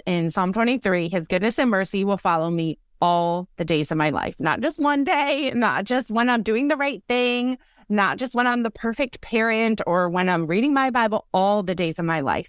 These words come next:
And I feel like through this experience has just shown me how much I need to hold on to that and remind myself, the devil and God, that he has these promises for me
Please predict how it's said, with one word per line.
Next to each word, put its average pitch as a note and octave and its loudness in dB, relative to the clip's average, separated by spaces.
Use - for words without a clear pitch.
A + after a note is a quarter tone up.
And G3 2
I F3+ 0
feel G3+ -2
like G3 0
through A#3 0
this A#3 0
experience G3 -2
has F3+ -6
just F#3 -2
shown F#3 0
me F3 -2
how F3 0
much E3+ 0
I F#3+ 0
need E3+ 0
to - -4
hold F3 0
on C#3+ 0
to G3+ -4
that A3+ 0
and F#3+ 0
remind F3+ 0
myself, E3+ -2
the A3+ 0
devil A#3 0
and C4 0
God, A3 0
that G#3 -2
he B3 -2
has A#3 0
these A3+ -2
promises G#3 0
for G#3+ 2
me E3+ -2